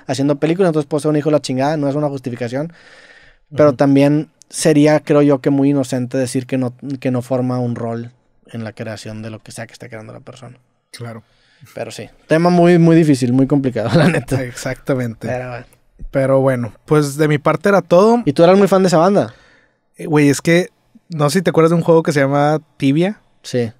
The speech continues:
Speaker 2: Bueno, yo cuando empecé a jugar Tibia, me gust-, siempre me ha gustado tener música de fondo. O-, hoy en día son más podcasts y esas cosas. Pero no sé por qué en esa etapa era Lost Prophets,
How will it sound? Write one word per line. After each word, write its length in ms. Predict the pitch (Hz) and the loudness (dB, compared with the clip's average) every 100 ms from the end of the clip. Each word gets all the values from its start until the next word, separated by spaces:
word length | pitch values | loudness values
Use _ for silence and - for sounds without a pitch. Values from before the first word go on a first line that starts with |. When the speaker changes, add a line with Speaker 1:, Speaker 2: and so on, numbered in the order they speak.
| _ _ | _ _
Speaker 2:
Bueno, 280 | 135 113 110 _ 143 | -10 -10 -10 _ -8
yo 160 | 131 | -4
cuando 180 | 123 170 | 0 0
empecé 240 | 165 147 | 0 -2
a 20 | 139 | 0
jugar 200 | 156 - | -2 0
Tibia, 400 | 151 135 127 - | 0 0 -2 -4
me 120 | 139 | -4
gust-, 240 | 131 110 _ | -4 -6 _
siempre 260 | 135 123 156 | -6 -2 2
me 60 | |
ha 40 | 160 | 2
gustado 280 | 151 139 | 2 0
tener 220 | 135 131 131 | 0 -2 -2
música 320 | 131 127 139 | -4 -4 -2
de 80 | 127 | -2
fondo. 440 | 135 131 143 147 _ _ | -2 -2 -4 -6 _ _
O-, 220 | 139 123 120 | -8 -8 -2
hoy 160 | 135 | 0
en 100 | 139 | 2
día 200 | 131 131 | 2 0
son 240 | 123 127 123 | -2 -4 -4
más 220 | 120 - | -6 -6
podcasts 540 | - 143 - 151 135 | -4 -4 -4 -6 -6
y 20 | 131 | -8
esas 180 | 123 | -8
cosas. 380 | - 131 151 165 _ _ _ _ _ _ - | -6 -4 -4 -6 _ _ _ _ _ _ -2
Pero 160 | 156 | 0
no 140 | 151 156 | 0 0
sé 120 | 180 | -2
por 200 | 185 156 | -2 0
qué 80 | 160 | 0
en 100 | 160 | 0
esa 140 | 151 | -2
etapa 380 | 165 147 139 151 | -2 -2 0 0
era 280 | 139 143 165 _ _ _ _ - | 2 2 -2 _ _ _ _ -4
Lost 320 | 131 135 - | 0 0 0
Prophets, 520 | 135 120 104 - - | -4 -4 -16 -18 -20